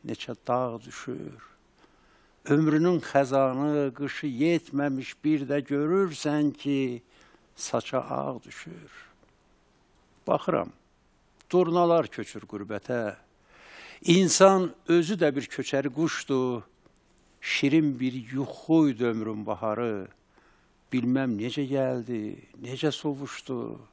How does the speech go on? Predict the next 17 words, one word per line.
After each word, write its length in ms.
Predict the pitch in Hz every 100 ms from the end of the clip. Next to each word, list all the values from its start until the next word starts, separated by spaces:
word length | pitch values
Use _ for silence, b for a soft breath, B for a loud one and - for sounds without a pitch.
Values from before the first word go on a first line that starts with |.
| _ _ b b b b b b b
Ömrün 540 | - 170 180 175 208 190
sarayından 880 | - 156 156 151 151 147 160 160 151 -
düşən 480 | 135 - 156 156 135
daşları 840 | 120 - 117 120 135 143 127 107 - _ b b b b b b b _
yenə 300 | 127 139 139
o 160 | - 151
saraya 720 | - - 120 110 117 131 - - -
kim 300 | _ - 143
hördü 360 | 127 147 143 147
getdi? 500 | - - - - - 135 _ _ B B B B B B
Dünya 480 | 180 185 180 196 190 -
pəncərədir 800 | - 170 160 147 156 165 190 143 131
deyən 300 | 143 143 127
babalar 460 | 131 135 131 151 143
bəs 300 | - 139 -
o 80 | 175
pəncərədən 840 | - 131 127 120 127 123 143 151